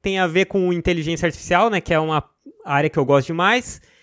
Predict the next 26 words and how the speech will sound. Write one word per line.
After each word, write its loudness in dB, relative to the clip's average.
E 4
o 2
maior 6
centro 0
de -4
inteligência -2
artificial -2
do 0
Brasil 4
iniciou 0
suas -4
atividades. -2
A 4
Fundação 0
de 0
Amparo 2
à 2
Pesquisa -6
do -2
Estado 0
de -10
São -2
Paulo, 0
a 2
fapesp, 2
né? 2